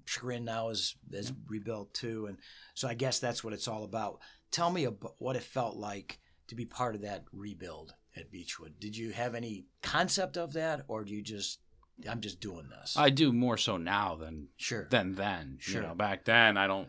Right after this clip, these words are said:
Speaker 2: think we really, we were too in the moment, in the weeds,
Speaker 1: And
Speaker 2: you
Speaker 1: that's
Speaker 2: know,
Speaker 1: what,
Speaker 2: if you
Speaker 1: that's
Speaker 2: will.
Speaker 1: what you wanna be.
Speaker 2: Yeah,
Speaker 1: You
Speaker 2: you
Speaker 1: wanna
Speaker 2: do.
Speaker 1: be in the moment.
Speaker 2: You wanna
Speaker 1: Yeah,
Speaker 2: be in the weeds
Speaker 1: absolutely.
Speaker 2: too, and
Speaker 1: Yeah.
Speaker 2: just working every day to get better.
Speaker 1: Right.
Speaker 2: Um, but yeah, looking back is really cool, you know, to see the, that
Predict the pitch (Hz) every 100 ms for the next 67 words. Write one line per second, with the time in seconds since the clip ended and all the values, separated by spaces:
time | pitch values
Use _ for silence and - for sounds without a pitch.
0 | - 107 90 92 92 87 92 95 92 90
1 | 95 87 78 104 95 92 87 85 95 90
2 | 85 90 82 95 85 69 67 - - 143
3 | 139 139 139 151 160 135 135 165 156 -
4 | - 233 156 110 160 196 165 123 101 101
5 | 113 120 107 98 98 92 113 - 113 104
6 | 85 69 107 98 78 - - - - -
7 | - 107 101 107 95 85 82 87 85 78
8 | 78 78 82 76 69 _ - 120 101 78
9 | 73 85 80 123 110 123 - 107 107 104
10 | 104 101 104 80 - 107 82 - 87 87
11 | 87 92 87 87 - 95 85 80 80 -
12 | - - _ 80 78